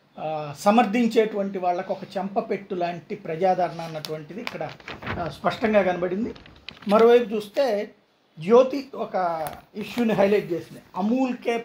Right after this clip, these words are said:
పాలు పోయాలి అన్నటువంటిది. ఏదైతే, ఆ, heritage ఇదివరకు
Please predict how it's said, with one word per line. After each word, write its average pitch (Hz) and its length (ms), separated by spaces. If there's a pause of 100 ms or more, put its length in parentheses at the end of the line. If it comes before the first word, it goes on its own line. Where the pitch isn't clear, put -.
పాలు 202 260
పోయాలి 185 680 (260)
అన్నటువంటిది. 147 600
ఏదైతే, 180 420 (560)
ఆ, 151 580 (220)
heritage 226 560 (220)
ఇదివరకు 196 520